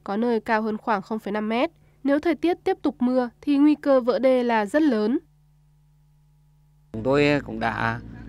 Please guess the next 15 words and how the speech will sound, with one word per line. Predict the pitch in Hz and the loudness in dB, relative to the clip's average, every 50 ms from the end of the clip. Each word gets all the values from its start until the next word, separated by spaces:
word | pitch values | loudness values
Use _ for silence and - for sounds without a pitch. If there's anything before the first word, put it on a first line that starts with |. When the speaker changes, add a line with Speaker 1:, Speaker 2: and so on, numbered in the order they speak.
| - - - | -14 -8 -4
Speaker 2:
huy | 131 143 | -2 0
động, | 139 127 120 120 120 120 117 | 0 0 0 0 -2 -4 -4
à, | 117 113 113 113 110 110 113 113 113 - | -4 -4 -2 -2 -2 -4 -4 -6 -8 -10
các | 107 107 - 120 | -10 -10 -8 -8
lực | 120 110 120 | -6 -2 2
lượng, | 127 123 117 120 - - - - - - - - - - - - - - | 2 2 2 0 -4 -10 -16 -20 -20 -20 -20 -18 -18 -18 -18 -18 -14 -10
à, | 127 120 120 120 | -8 -8 -6 -6
gia | 117 113 131 139 151 | -4 0 0 0 0
cố | - - 104 104 | 0 -4 -8 -6
các | 101 104 101 - | -6 -8 -8 -6
cái | 123 | -6
đoạn | 110 110 110 113 | -6 -6 -6 -4
đê | 120 131 143 | -2 -2 -2
sung | 131 - 143 147 | -2 -2 -2 0
yếu | 123 123 139 147 | 2 2 2 0